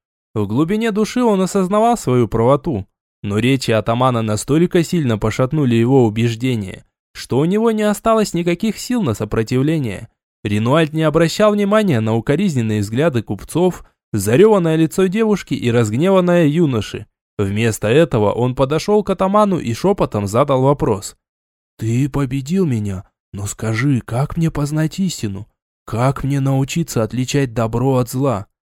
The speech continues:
"А не слишком ли много ты требуешь?" Атаман ухмыльнулся, но немного подумав, добавил. "В храмах ты этому не обучишься.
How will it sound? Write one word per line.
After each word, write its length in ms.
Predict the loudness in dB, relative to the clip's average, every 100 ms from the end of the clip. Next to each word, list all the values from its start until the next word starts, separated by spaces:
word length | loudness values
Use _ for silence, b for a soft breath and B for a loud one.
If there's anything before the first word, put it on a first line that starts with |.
| -4
"А 240 | -2 0
не 220 | 0 0
слишком 800 | -2 -2 0 2 2 0 0 2
ли 100 | 2
много 580 | 2 2 2 2 2 -2
ты 200 | -2 -4
требуешь?" 920 | -2 0 2 2 0 -6 -6 -10 -16 _ _ _
Атаман 540 | -4 -2 -2 0 0 0
ухмыльнулся, 720 | -2 -2 -2 0 -2 -2 -2
но 80 | 0
немного 460 | 0 0 0 0 0
подумав, 500 | -2 0 0 0 2
добавил. 560 | 0 2 0 -2 -8 -14 _ _ _
"В 60 |
храмах 840 | -10 -6 0 2 2 2 2 0 -2
ты 240 | -2 2 2
этому 340 | 2 2 2
не 160 | 2 2
обучишься. 1040 | 2 2 0 0 0 -2 -10 -10 -12 -14